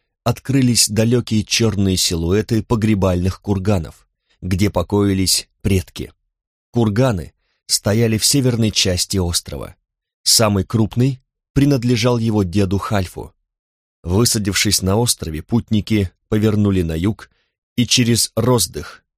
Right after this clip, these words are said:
обогнув бухточку, наконец добрались до города Авальцнес. На городской стене ярко горели факелы. Едва путники подошли к воротам,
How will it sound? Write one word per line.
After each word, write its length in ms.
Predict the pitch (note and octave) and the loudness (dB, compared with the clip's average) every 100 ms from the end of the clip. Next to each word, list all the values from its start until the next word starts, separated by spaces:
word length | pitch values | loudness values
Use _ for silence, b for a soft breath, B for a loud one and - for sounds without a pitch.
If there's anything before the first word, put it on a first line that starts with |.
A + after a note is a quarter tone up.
| _ | _
обогнув 560 | G2 G2 G2 G#2+ G#2+ - | -2 -2 0 0 0 0
бухточку, 640 | A2+ C3 - - - C2 | 0 0 -2 -4 -4 -6
наконец 640 | F2 G2 G2 G#2+ G#2+ - - _ | -4 -2 0 0 0 -2 -4 _
добрались 640 | G#2 A#2 A2 A2+ G#2 G#2 - | -2 0 2 2 2 0 0
до 180 | G#2 G2 | 0 0
города 520 | F#2+ F#2 E2+ F#2 F2 _ _ _ - | 2 0 0 0 -2 _ _ _ -2
Авальцнес. 800 | G#2+ F2 E2+ - E2+ D#2+ - - _ _ _ _ _ | 0 0 0 -2 -2 -4 -4 -6 _ _ _ _ _
На 140 | G#2+ A2 | -2 2
городской 560 | A2+ A#2+ - - B2 | 2 0 0 0 0
стене 560 | - - A2+ C3 C#3 G#2+ - | 0 -2 0 0 0 -4 -6
ярко 480 | F2+ A2 C3 - A2 | -2 0 0 0 0
горели 380 | G2+ G2 F#2 | 2 2 0
факелы. 560 | F2 G2 F2 E2 C#2 - _ _ _ _ _ - | -2 -4 -6 -8 -14 -16 _ _ _ _ _ -6
Едва 380 | F#2 G2 G#2+ C3+ | -2 0 0 0
путники 520 | - C3+ - A2+ - | 0 -2 0 -4 -2
подошли 440 | G#2+ G2+ G2+ G#2+ | -2 0 0 0
к 80 | F#2 | -2
воротам, 500 | F#2 G#2+ A#2+ - - | 0 0 0 -4 -14